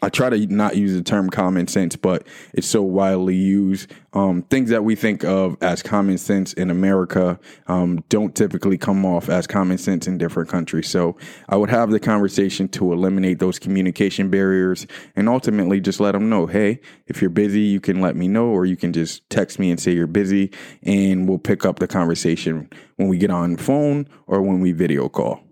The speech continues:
Question number three. Why is it so bad to get pregnant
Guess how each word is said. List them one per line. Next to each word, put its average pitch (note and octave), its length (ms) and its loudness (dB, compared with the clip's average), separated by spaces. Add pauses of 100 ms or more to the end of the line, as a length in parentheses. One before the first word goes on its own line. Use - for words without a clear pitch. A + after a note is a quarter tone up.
(360)
Question D#3 460 0
number C3+ 260 2
three. E2 440 -6 (340)
Why A#2+ 280 2
is D#3 160 0
it B2 160 2
so A#2+ 240 0
bad F#2+ 400 2
to F#2 100 -2
get F2 280 -2
pregnant A#2+ 500 0